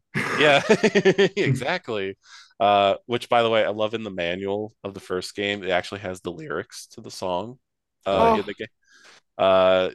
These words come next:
Speaker 2: uh, with, you know, one of Nomura's classic Sora drawings next to it.
Speaker 1: I have one of the limited edition, uh, art book,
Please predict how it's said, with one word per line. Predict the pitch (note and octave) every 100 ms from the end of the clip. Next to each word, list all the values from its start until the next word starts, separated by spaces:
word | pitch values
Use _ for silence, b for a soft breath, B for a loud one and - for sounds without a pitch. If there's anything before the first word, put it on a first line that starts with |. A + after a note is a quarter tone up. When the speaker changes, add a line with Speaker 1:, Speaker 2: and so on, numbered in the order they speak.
| _ G#2+
Speaker 2:
uh, | G2 F#2
with, | F#2 G2 -
you | G2+
know, | G2 F2+
one | F#2 F#2
of | F#2 G2
Nomura's | F#2+ F2+ F2+ F2+ F#2
classic | - G2+ F2+ - F#2 -
Sora | G2 F2 F2+
drawings | F#2+ F#2 F2+ F#2 F#2+ F#2+ -
next | G#2 F#2+ - -
to | G2+
it. | G2+ A2 _ _ _ _
Speaker 1:
I | G#2+
have | G#2
one | G#2
of | G2+
the | G2+
limited | G#2+ G#2+ G#2+
edition, | G#2 G#2+ G#2+ A#2 G2+
uh, | G2+ G2 G2 - - -
art | A2+ G#2+
book, | - A2+ A2 -